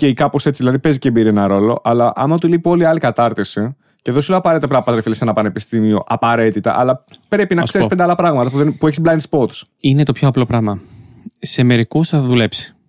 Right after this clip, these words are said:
Speaker 2: Προφανώς. Και αυτό είπα και στο TikTok. Ότι οτιδήποτε γίνεται βιομηχανοποιημένο, δεν έχει ποιότητα. Ναι, θα δουλέψει σε κάποιους. Αυτός όμως ο ένας, δύο, τρεις που θα έχει θέμα υγείας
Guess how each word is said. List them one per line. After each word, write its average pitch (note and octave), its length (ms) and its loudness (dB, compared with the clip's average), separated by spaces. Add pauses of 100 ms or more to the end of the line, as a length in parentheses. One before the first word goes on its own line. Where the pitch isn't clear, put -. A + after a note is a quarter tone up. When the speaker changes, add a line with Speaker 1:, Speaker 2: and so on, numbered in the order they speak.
(300)
Speaker 2:
Προφανώς. C#3 460 -4 (920)
Και - 120 -6
αυτό C3+ 120 0
είπα D#3 160 0
και C#3+ 60 -4
στο D#3 140 -2
TikTok. B2 280 -2 (520)
Ότι C3 220 0
οτιδήποτε C#3 380 0
γίνεται D3 240 0
βιομηχανοποιημένο, A#2+ 1000 2 (520)
δεν C#3 140 2
έχει D3+ 140 -2
ποιότητα. B2 420 -2 (880)
Ναι, C#3 200 4
θα F3 80 2
δουλέψει D#3 240 2
σε - 60 -2
κάποιους. - 460 -4 (560)
Αυτός - 280 0
όμως E3+ 300 2
ο B2 320 0
ένας, E3 440 0
δύο, C3 240 0
τρεις - 380 -6 (420)
που B2+ 100 -4
θα B2+ 80 0
έχει B2 80 -2
θέμα C#3 180 2
υγείας A#2 440 2